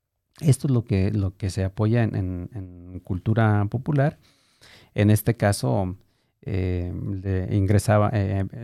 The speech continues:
iniciábamos el programa con música de nuestro amigo, eh,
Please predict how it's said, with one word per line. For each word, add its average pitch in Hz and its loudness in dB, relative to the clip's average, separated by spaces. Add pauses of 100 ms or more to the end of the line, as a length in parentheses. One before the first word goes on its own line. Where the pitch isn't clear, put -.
(120)
iniciábamos 113 2
el 104 0
programa 170 -2
con 98 -8 (260)
música 104 -8 (380)
de 104 0
nuestro 98 0
amigo, 101 -2 (1080)
eh, 90 -6